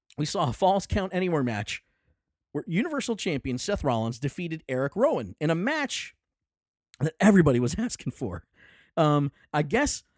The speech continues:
in order to warm up for a Falls Count Anywhere match, you really should have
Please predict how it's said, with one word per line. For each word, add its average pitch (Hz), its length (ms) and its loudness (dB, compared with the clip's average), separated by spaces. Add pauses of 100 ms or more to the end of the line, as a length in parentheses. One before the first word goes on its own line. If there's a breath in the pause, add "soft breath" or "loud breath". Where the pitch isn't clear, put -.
(120)
in 156 100 0
order 226 240 4
to 190 100 4
warm 170 340 4
up 165 160 0
for 147 120 -2
a 127 60 0
Falls 143 300 0
Count 139 220 -4
Anywhere 139 300 2
match, 113 320 -2
you 147 320 -8
really 156 340 -4
should 139 200 -6
have 110 500 -4